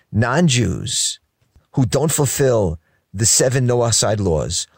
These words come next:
who don't pay taxes in servitude, who are not loyal to you.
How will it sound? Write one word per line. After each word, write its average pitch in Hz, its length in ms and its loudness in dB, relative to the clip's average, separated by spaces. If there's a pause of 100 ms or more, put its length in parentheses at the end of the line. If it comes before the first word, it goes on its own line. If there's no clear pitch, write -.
(140)
who 120 160 0
don't 151 260 0
pay 147 140 -2
taxes 120 420 -2
in 113 60 -2
servitude, 87 760 -2 (180)
who 120 100 0
are 127 40 2
not 170 160 0
loyal 98 320 2
to 90 140 -6
you. 95 240 -2